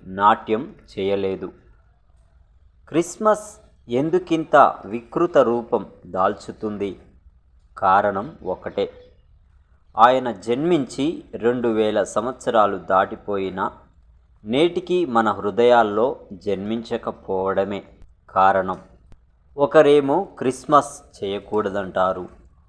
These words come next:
మరొకరేమో చేసి తీరాలంటారు. కానీ ఒకటి మాత్రం గుర్తించుకో, దేవునికి దగ్గరయ్యే పని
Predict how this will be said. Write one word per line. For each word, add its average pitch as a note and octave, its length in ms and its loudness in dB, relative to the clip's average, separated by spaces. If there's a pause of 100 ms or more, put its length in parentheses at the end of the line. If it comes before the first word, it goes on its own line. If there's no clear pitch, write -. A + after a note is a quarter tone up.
మరొకరేమో A2 880 0 (400)
చేసి C#3+ 280 -2
తీరాలంటారు. F#2+ 1080 -2 (920)
కానీ C#3+ 360 2 (160)
ఒకటి E3 360 0
మాత్రం D3 720 0
గుర్తించుకో, G#2 880 -6 (1040)
దేవునికి F3+ 640 2
దగ్గరయ్యే A#2+ 760 2
పని G#2 480 0